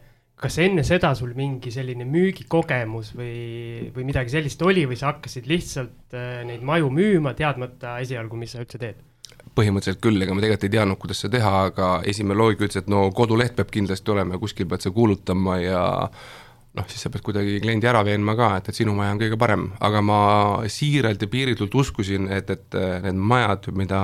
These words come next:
Speaker 2: mu sõbra isa ehitab, et ongi väga head. Ja kus ma arvan, see on siiamaani, sest ta on mulle hilisemas elus palju mulle ka ehitanud, et mul ei ole üldse põhjust, äh,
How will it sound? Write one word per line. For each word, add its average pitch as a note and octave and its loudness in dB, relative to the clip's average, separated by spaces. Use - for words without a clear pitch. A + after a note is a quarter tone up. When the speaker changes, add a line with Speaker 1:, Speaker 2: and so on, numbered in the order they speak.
Speaker 2:
mu G2 0
sõbra G#2+ 2
isa G#2 2
ehitab, A#2 2
et F#2+ 0
ongi G#2+ 4
väga G2+ 2
head. G2 -2
Ja C3 -2
kus E3 0
ma F#3 4
arvan, C#3+ 4
see C#3 2
on D#3 2
siiamaani, E3+ 4
sest - -10
ta A2+ -2
on A2+ 0
mulle A2 0
hilisemas A#2 4
elus A#2 0
palju B2+ 2
mulle B2+ 4
ka C#3 4
ehitanud, F#2+ -2
et - -4
mul G#2 0
ei A2 -2
ole A2+ -2
üldse G2+ -2
põhjust, G#2 -6
äh, G2 -2